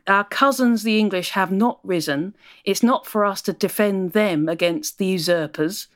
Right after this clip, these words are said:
the Hanoverians. <laughs> You know, they need to do it themselves. So we're, we're off. We're off back to Scotland, and we need to consolidate our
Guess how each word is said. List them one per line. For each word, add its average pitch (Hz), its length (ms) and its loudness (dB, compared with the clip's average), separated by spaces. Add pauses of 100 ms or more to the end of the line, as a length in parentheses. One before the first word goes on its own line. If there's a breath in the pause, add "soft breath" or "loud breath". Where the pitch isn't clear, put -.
(120)
the 175 100 -2
Hanoverians. 180 880 0
<laughs> - 40 -12 (300 loud breath)
You 247 80 4
know, 208 140 2
they 226 200 0
need 208 220 -2
to 196 160 -6
do 208 40 4
it - 120 -2
themselves. 208 440 0
So 196 160 0
we're, 190 360 0
we're 185 260 2
off. - 180 -8
We're 190 200 2
off 165 140 -8
back 175 240 -2
to - 100 -8
Scotland, 208 460 -2
and 185 120 -4
we 185 120 -2
need 185 220 -4 (120)
to 180 200 -4 (340 soft breath)
consolidate 196 680 0
our 170 140 0